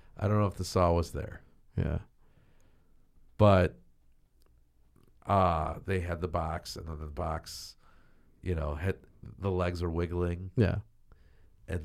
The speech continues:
Speaker 1: then, um, <coughs> then there's the, the person, the person on the other side.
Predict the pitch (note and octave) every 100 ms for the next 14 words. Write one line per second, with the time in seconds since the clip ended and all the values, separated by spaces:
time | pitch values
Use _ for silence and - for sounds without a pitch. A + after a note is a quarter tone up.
0 | E2 F2 D#2+ D#2+ D#2 D2+ D2+ D2+ - _
1 | - - _ _ _ - E2+ D#2 D#2+ D#2
2 | D2+ D2 - - - _ - _ _ -
3 | A3+ - A2 - F#2 F#2 F#2+ F2+ - F2+
4 | - D#2+ - G2 F2+ - D2 - - F2+
5 | F#2+ F2+ - F2+ E2 - F2+ E2+ F2 E2+
6 | E2+ - F2 E2 E2+ F2+